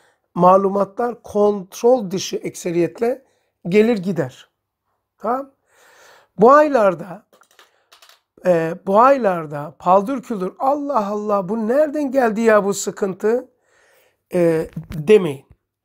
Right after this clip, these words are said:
Bu, bu ayda. Demek ki, e, bu ağaçtan su çekilme zamanında,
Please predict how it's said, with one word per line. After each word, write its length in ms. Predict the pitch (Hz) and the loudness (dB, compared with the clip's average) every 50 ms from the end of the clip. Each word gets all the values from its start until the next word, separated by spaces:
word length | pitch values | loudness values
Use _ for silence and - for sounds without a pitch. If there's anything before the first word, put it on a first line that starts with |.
| _ _ _ _ _ _ _ _ _ _ _ _ _ _ _ _ _ _ | _ _ _ _ _ _ _ _ _ _ _ _ _ _ _ _ _ _
Bu, 460 | - 180 175 196 202 190 190 190 - _ _ _ _ _ - | -12 -6 -2 0 0 0 -2 -4 -8 _ _ _ _ _ -6
bu 220 | - 180 226 - | -2 0 2 4
ayda. 440 | 190 175 165 147 139 156 175 202 - - _ _ - - _ _ _ _ - - - - - - - _ _ _ - | 4 2 2 2 -2 -6 -8 -8 -12 -18 _ _ -20 -20 _ _ _ _ -20 -20 -20 -20 -20 -20 -20 _ _ _ 2
Demek 280 | 214 226 277 294 294 - | 2 4 4 2 -2 -2
ki, 320 | - 196 190 208 - - _ _ _ _ _ _ _ _ _ _ _ _ - | -2 0 0 0 0 -4 _ _ _ _ _ _ _ _ _ _ _ _ -8
e, 160 | 175 160 165 | -8 -4 0
bu 400 | 214 240 240 233 214 - - _ _ _ - | 2 4 4 4 2 0 -2 _ _ _ -2
ağaçtan 580 | 202 185 196 214 220 214 - - 262 233 226 | 2 4 4 4 2 0 -4 -4 -2 -2 -2
su 320 | 196 185 - - 240 220 - | -2 -6 -10 -12 -12 -12 -12
çekilme 520 | - - 220 220 - - 226 214 233 254 | -10 -12 -12 -10 -10 -12 -6 -2 0 0
zamanında, 760 | 262 262 247 220 214 202 202 196 190 190 180 175 160 143 - | 0 2 0 2 2 2 2 2 0 -2 -2 -4 -6 -6 -8